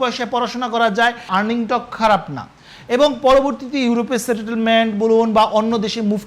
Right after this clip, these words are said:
করা বলুন, সব কিছু থেকে কিন্তু সুবিধা পাচ্ছেন। অনেকেই এই দেশ নিয়ে ভাবেন না, তাই যাদের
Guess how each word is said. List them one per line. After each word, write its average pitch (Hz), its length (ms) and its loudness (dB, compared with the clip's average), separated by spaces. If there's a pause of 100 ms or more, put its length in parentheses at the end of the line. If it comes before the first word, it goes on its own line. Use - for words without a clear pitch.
করা 226 180 2
বলুন, 226 160 0 (100)
সব 294 100 -2 (120)
কিছু - 260 -12
থেকে 254 240 -8
কিন্তু 240 160 -6 (140)
সুবিধা 190 360 -2
পাচ্ছেন। 165 280 -2 (480)
অনেকেই 330 480 -2
এই 277 140 -2
দেশ 262 100 -4 (140)
নিয়ে 254 140 -4 (120)
ভাবেন 180 240 0 (100)
না, 98 60 -12 (440)
তাই 277 180 4 (160)
যাদের 202 220 4